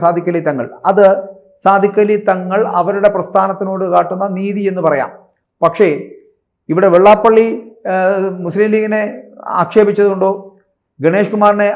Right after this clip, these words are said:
അധിക്ഷേപിച്ചതുകൊണ്ടോ ഒരു പ്രശ്നവുമില്ല. ആരെ വേണോ അധിക്ഷേപിക്കാം, ആരെ വേണോ ആക്ഷേപം ഉന്നയിക്കാം, ആർക്കെതിരെ വേണോ എന്ത് വേണോ പറയാം. അതാണല്ലോ നമ്മൾ, നമ്മുടെ രാജ്യം നൽകുന്ന വല്ലാത്ത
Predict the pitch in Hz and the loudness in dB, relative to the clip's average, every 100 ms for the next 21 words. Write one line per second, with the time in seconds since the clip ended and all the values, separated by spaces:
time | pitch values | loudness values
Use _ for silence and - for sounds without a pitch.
0 | 180 180 - 214 202 196 196 185 190 196 | -2 -2 2 2 2 0 0 0 -2 -2
1 | - - _ - 175 226 220 220 190 123 | -10 -20 _ 0 4 4 2 0 -2 -2
2 | - - _ _ _ _ - 170 208 214 | -6 -14 _ _ _ _ 2 4 4 2
3 | 202 196 190 208 196 196 190 190 202 196 | 2 0 0 0 0 0 -2 -2 -2 -2
4 | 190 180 196 202 185 185 175 180 175 185 | -2 -2 -2 -2 -2 -4 -4 -2 -2 0
5 | 208 202 196 190 190 202 208 196 175 139 | 0 0 -2 -4 -4 0 2 2 2 0
6 | - 156 190 185 180 165 185 190 190 196 | 0 -2 -2 0 0 0 -2 -4 -4 -6
7 | 175 185 185 175 - - _ 156 165 180 | -8 0 2 0 -4 -18 _ 2 4 4
8 | 190 180 180 175 175 185 | -2 -4 -4 -4 0 0